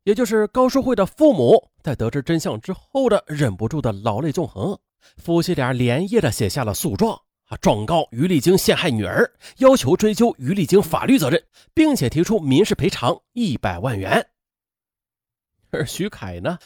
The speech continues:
他也向法院提出了离婚诉状。于丽晶哦，她处心积虑的计划不仅是断送了自己的家庭，还将无辜的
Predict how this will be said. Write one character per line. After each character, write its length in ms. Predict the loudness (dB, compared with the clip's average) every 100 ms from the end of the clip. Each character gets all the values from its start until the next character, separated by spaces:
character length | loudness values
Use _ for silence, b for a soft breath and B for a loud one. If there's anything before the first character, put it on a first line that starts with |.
| b
他 140 | -4
也 260 | -2 0 0
向 220 | 0 -2
法 160 | -2 -2
院 180 | 0 -2
提 180 | -4
出 160 | -4 0
了 300 | 0 0 -4 -6
离 280 | -4 -2
婚 280 | -4 -4 -2
诉 240 | -4 -8 -6
状。 240 | -8 -10 _ _ _ _ _ _ _ _ _
于 120 | 2 4
丽 240 | 4 0
晶 160 | -2 -4
哦， 340 | -4 -6 -8 _ _ B B
她 120 | -4
处 240 | -4 -2 -2
心 200 | 0 -4
积 200 | -4 -2
虑 120 | 0
的 120 | 0
计 180 | 0 -2
划 340 | 0 -2 -2 -6
不 220 | -2 0
仅 260 | 0 -2 -6
是 120 | -6
断 200 | -4 -4
送 160 | -4 -4
了 120 | -6
自 180 | -4 -6
己 140 | -4
的 100 | -6
家 220 | -4 -4
庭， 280 | -4 -8 -10 -10 B
还 120 | -8
将 160 | -4 -4
无 300 | -6 -6 -6
辜 160 | -2
的 100 | -4